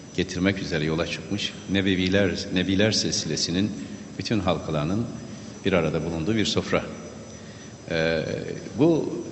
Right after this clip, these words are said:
ülkemizdeki köklü gelenekleri temsil ediyor. O bakımdan biz hiçbir geleneği, bu masa etrafındaki hiçbir geleneği bu topraklara yabancı,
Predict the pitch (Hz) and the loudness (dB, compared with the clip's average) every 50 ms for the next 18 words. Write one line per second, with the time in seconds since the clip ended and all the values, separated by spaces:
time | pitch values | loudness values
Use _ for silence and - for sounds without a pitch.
0 | - - - - - 104 - - 113 110 107 92 - 107 98 - - 123 123 113 | -10 -10 -8 -4 -2 0 4 6 6 6 6 6 6 4 4 4 6 6 6 6
1 | 98 - - - - - - - - - - 107 95 - - 113 92 92 90 85 | 6 4 0 -4 -6 -6 -6 -8 -4 0 2 2 4 4 2 4 4 6 6 6
2 | 82 80 78 82 82 82 82 80 71 - - 76 65 - - - - 71 67 - | 4 2 2 0 0 0 0 0 0 -2 -2 -2 -2 -2 -2 -2 -4 -4 -4 -6
3 | - - - 107 123 127 - 147 139 127 127 131 123 - - - - - - - | -6 -4 0 2 2 2 4 4 4 6 8 6 6 4 2 0 -6 -6 -6 -8
4 | - - 123 113 - - 113 - - 131 117 98 98 92 92 87 87 85 85 95 | -4 -2 -2 0 0 0 0 2 4 4 6 6 6 6 6 6 6 4 4 2
5 | 92 - - - - - - - - - - - - - - 107 104 90 87 - | 2 0 -4 -8 -10 -10 -12 -12 -14 -14 -14 -16 -10 -2 2 4 4 4 4 2
6 | 87 82 - - 90 80 - - 78 78 71 71 - - 120 123 131 - - - | 2 0 2 2 0 0 0 0 -2 -2 -2 -4 -2 0 0 0 0 -2 -6 -10
7 | - - - - - - 101 - - - 131 123 98 87 87 78 76 76 73 78 | -12 -12 -12 -12 -6 -4 -2 -2 2 4 4 4 6 6 4 4 4 2 0 0
8 | 92 107 104 113 107 - 107 95 - - 87 - - 92 87 85 82 85 82 78 | 0 0 0 -2 0 2 2 2 2 2 0 0 0 0 2 2 4 4 2 2
9 | 78 78 73 69 - 85 101 123 | 2 0 0 0 0 0 0 0